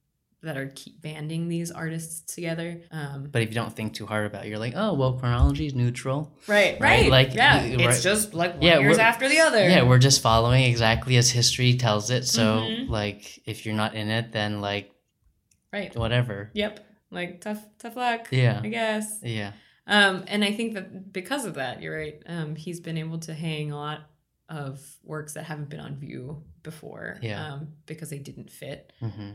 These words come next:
Speaker 1: the sort of narrative or the, you know, the kind of, like, yeah, the fan favorites.
Speaker 2: Yeah.
Speaker 1: Um, and, and risking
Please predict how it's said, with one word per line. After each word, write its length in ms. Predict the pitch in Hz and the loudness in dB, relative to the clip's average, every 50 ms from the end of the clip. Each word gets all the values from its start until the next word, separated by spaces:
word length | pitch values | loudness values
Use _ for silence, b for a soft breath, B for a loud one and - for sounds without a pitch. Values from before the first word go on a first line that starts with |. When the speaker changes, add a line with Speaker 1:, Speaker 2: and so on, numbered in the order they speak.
| 104 _ _ _ _ | -18 _ _ _ _
Speaker 1:
the 120 | - 156 | -20 -18
sort 200 | 143 156 143 139 | -16 -16 -16 -14
of 180 | 143 - 156 - | -14 -16 -14 -14
narrative 680 | 160 151 - - - - 127 127 135 143 143 151 156 170 | -14 -14 -12 -12 -14 -14 -14 -14 -14 -16 -16 -16 -18 -16
or 380 | - - - - - 87 - - _ _ _ _ _ - | -16 -16 -14 -14 -14 -16 -16 -18 _ _ _ _ _ -20
the, 180 | - - - - _ _ _ _ _ _ _ _ | -20 -20 -20 -20 _ _ _ _ _ _ _ _
you 100 | 170 190 | -20 -20
know, 280 | - - 180 180 175 170 _ _ _ _ _ _ _ - | -20 -20 -20 -20 -20 -20 _ _ _ _ _ _ _ -20
the 80 | 165 | -18
kind 180 | 165 - 156 147 | -14 -12 -12 -12
of, 100 | 143 143 | -10 -12
like, 220 | 139 143 139 139 - | -12 -14 -14 -14 -14
yeah, 140 | - - - 143 | -14 -14 -14 -14
the 80 | 151 | -16
fan 380 | 151 - 151 151 147 147 151 139 | -14 -12 -10 -8 -8 -6 -8 -6
favorites. 600 | - 147 151 160 156 156 - - - - - - | -6 -6 -6 -6 -8 -10 -12 -14 -14 -12 -8 -6
Speaker 2:
Yeah. 180 | - 214 202 196 | -4 -4 -4 -6
Speaker 1:
Um, 380 | 165 156 151 147 147 147 147 - | -6 -6 -6 -6 -6 -8 -10 -10
and, 380 | - 151 151 147 147 147 151 170 - _ _ _ _ _ | -10 -8 -6 -6 -8 -8 -10 -14 -18 _ _ _ _ _
and 220 | 165 156 147 151 156 | -12 -10 -8 -4 -4
risking 720 | 185 214 214 - - 170 151 147 147 147 147 151 - | -2 -2 -2 -4 -6 -6 -6 -6 -6 -8 -8 -10 -14